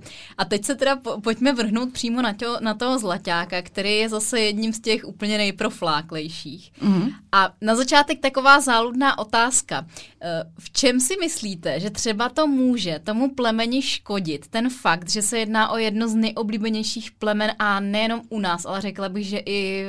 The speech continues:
Speaker 1: v celé řadě dalších, dalších zemí? Co je ta výhoda, jakou to má, a co je naopak nevýhoda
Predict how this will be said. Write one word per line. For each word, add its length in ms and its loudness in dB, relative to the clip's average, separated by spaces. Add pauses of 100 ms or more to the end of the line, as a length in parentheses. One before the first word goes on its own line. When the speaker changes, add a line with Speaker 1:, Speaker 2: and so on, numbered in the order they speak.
(200)
Speaker 1:
v 80 -16
celé 260 -4
řadě 240 -4
dalších, 540 -6 (500)
dalších 440 -2
zemí? 340 -2
Co 160 -6
je 360 0 (420)
ta 140 2
výhoda, 440 2
jakou 220 0
to 120 -4
má, 140 2
a 80 2
co 140 -2
je 60 2
naopak 280 0
nevýhoda 680 -2